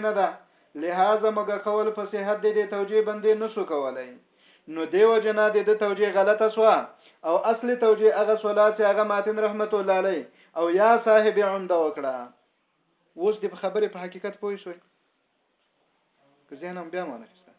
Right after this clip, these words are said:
بیا یې رامعات کړم. یعنې خبره دا شوه چې پرون خو چې په موږ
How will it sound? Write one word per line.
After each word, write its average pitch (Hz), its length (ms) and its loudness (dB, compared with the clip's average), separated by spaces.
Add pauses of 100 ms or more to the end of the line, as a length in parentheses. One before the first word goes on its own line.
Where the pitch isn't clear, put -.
(960)
بیا 160 100 -6
یې 185 120 -2
رامعات 180 340 -8
کړم. 190 180 -14 (880)
یعنې 170 240 -14
خبره 185 260 -4
دا 170 200 2
شوه 123 200 -14 (1500)
چې 180 60 -8
پرون 185 320 -2
خو 240 100 -2
چې 214 180 -4
په 214 140 2
موږ 214 120 -2